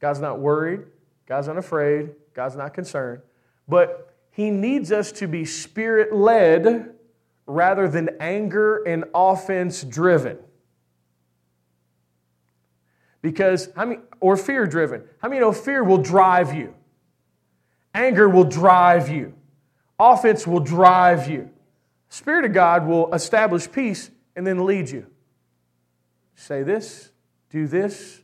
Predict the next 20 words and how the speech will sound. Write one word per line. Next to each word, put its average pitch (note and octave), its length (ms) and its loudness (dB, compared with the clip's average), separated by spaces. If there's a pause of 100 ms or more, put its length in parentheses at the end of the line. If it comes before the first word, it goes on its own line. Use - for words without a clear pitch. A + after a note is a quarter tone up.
(640)
pray C#3+ 240 -6
here, F#3+ 480 -4 (580)
take D3+ 140 -8
a C#3+ 40 -12
stand D3 360 -6
here, F#3 440 -4 (600)
talk - 240 -2
here. G3 420 -6 (560)
But F3+ 260 -2
if D#3 200 0
you, B3+ 440 -2 (100)
if D#3+ 200 -2
we B3 260 -2
have F#3+ 380 -2 (540)
so A3+ 400 2
left F#3 480 0
the G3 80 0
place G3+ 440 -2
of D3+ 180 -14
peace, F#3 680 -8